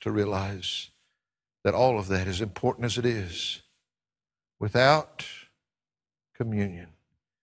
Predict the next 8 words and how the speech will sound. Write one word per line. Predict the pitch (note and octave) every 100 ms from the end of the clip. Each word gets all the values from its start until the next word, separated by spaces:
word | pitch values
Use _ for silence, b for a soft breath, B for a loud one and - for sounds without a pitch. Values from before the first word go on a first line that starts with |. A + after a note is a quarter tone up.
| _ _ _ _ -
it | C#3+
requires, | E3 - D#3 F#3 G3 B2 - - - - - - - _ _ _ _ _ _ _ _ _ _ _ _ _ _
it | A#2+ B2
requires | B2 C#3 C3+ B2
commitment, | - A#2+ B2 G2+ F#2+ F#2
it | A#2+
requires | A#2+ A2 - D3 D#3+ D3+ D3 C#3 - - - - - _ _ _ _ -
cooperation, | A#2 - G#2 G#2+ G2 - F2